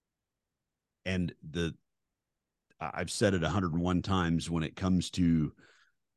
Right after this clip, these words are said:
uh, combative shooting with, with a handgun, uh, and where it was all codified, all roads lead to Gunsight. So, uh, great event. And, uh,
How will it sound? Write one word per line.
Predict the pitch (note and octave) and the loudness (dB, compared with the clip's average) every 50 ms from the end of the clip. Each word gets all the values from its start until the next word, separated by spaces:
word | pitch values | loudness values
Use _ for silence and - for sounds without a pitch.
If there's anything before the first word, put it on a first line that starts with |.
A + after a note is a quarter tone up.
| _ | _
uh, | F#2 F2 D#2 D2+ D2+ D2 D2 - - - - _ _ _ _ _ _ - | -8 -6 -6 -4 -4 -6 -6 -8 -10 -16 -20 _ _ _ _ _ _ -14
combative | - - F#2+ F2+ D#2+ D#2+ D#2+ E2 F2 F2+ F2 D#2+ D#2 | -6 -2 -2 0 2 2 0 2 2 2 0 0 -2
shooting | - - - - F#2+ F2+ F2 F2+ F2 F2+ F2+ E2+ E2 | -4 -8 -4 0 0 2 4 4 4 4 4 2 2
with, | D#2+ D2+ - - - - _ - | 0 -2 -4 -8 -14 -20 _ -8
with | E2+ F2 D2+ | -6 -6 -6
a | D2+ | -4
handgun, | C2+ D2+ E2+ D#2+ E2+ F#2 E2 E2+ E2+ F2 F2 F2+ F2+ F#2 - - _ _ _ _ _ _ _ _ _ | -4 -4 -2 -2 0 0 0 2 2 2 2 2 2 0 -2 -6 _ _ _ _ _ _ _ _ _
uh, | D2+ D#2 D2 C#2+ D2 - - | -8 -6 -4 -4 -4 -4 -4
and | C#2+ D#2+ D2+ C#2+ - - | -6 -6 -6 -6 -6 -8
where | D2+ D2 F2+ F2+ F2+ E2+ | -6 -4 -2 -2 0 -2
it | A#1+ C2+ | -2 -2
was | E2+ D2+ | -4 -4
all | E2 D#2+ D#2+ D#2 | -2 -2 -4 -4
codified, | - - E2 D#2+ D#2+ D#2+ - F2+ E2 D#2+ D#2 D#2 | -4 -4 -4 -4 -4 -4 -4 -2 -2 0 0 0
all | D#2+ E2+ D#2+ | 0 0 0
roads | C#2 D2 D2 D#2 C#2+ C#2+ D#2 | 0 0 0 0 -2 -4 -4
lead | D2+ D#2 D2+ C#2 | -4 -4 -4 -4
to | - C#2 | -6 -8
Gunsight. | C2 C2+ C#2 C#2+ C#2 - - A1+ A1+ - - _ - | -6 -6 -6 -6 -6 -8 -10 -10 -12 -12 -16 _ -16
So, | - - C2 A#1+ B1 A#1+ - - - _ - - - _ _ _ _ _ _ _ _ _ _ _ _ _ _ _ _ _ _ _ _ _ - | -10 -6 -6 -4 -4 -4 -6 -10 -14 _ -20 -20 -20 _ _ _ _ _ _ _ _ _ _ _ _ _ _ _ _ _ _ _ _ _ -8
uh, | G1+ G1+ G1+ G1+ G1+ G1+ - - _ _ _ _ _ _ _ _ _ _ _ _ _ _ _ _ _ _ _ _ | -6 -4 -4 -4 -4 -6 -8 -12 _ _ _ _ _ _ _ _ _ _ _ _ _ _ _ _ _ _ _ _
great | A#2+ A#2 A#2 A#2+ | 6 6 8 8
event. | A2+ G#2 B2 C3 B2+ - - _ _ - - - | 8 6 6 4 2 0 -4 _ _ -20 -10 -4
And, | D#2+ E2+ E2 D#2+ E2 D#2+ D#2 | -2 -2 0 0 2 2 2
uh, | D#2 D2+ D2 C#2+ C#2+ C#2+ C#2+ | 2 2 2 0 0 -2 -4